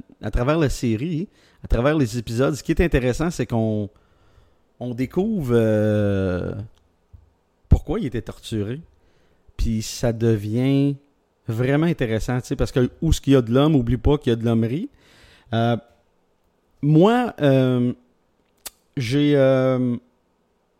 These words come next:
j'ai beaucoup adoré ce documentaire-là, c'est pour ça que je te le propose. Euh, c'est, euh, excuse-moi. Il y a beaucoup de choses dans le documentaire, ok ?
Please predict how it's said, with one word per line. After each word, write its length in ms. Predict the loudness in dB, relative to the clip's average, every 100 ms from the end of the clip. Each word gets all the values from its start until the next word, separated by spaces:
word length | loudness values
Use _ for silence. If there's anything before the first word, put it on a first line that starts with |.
| _ _ _ _ _ _ _ _ _
j'ai 120 | -2 0
beaucoup 320 | 0 2 4
adoré 420 | 6 6 4 0
ce 300 | -2 -2 0
documentaire-là, 640 | -2 -4 -2 -2 0 -2 -2
c'est 120 | -4
pour 100 | -4
ça 140 | -6
que 120 | -8
je 120 | -10 -4
te 80 |
le 100 | -6
propose. 800 | 0 -2 -2 -4 -4 -4 -8 -12 -18 _ _ _ _ _ _
Euh, 280 | -4 -2 -2 -6 -14 _ -18
c'est, 400 | -14 -6 -4 -2
euh, 500 | -4 -4 -4 -4 -4 -8 _ _ -20 -14
excuse-moi. 560 | -6 -4 -4 -6 -6 -10 _ _ _ _ _ _ _ _ _ _ _ _ _ _ _ _ _ _ _ _ _ _ _ _ _ _ _ _ _ _
Il 60 | 2
y 40 |
a 20 | 4
beaucoup 240 | 4 2
de 40 |
choses 260 | 4 4 6
dans 80 | 4
le 40 |
documentaire, 680 | 2 0 0 0 0 -2 -2
ok ? 140 | -6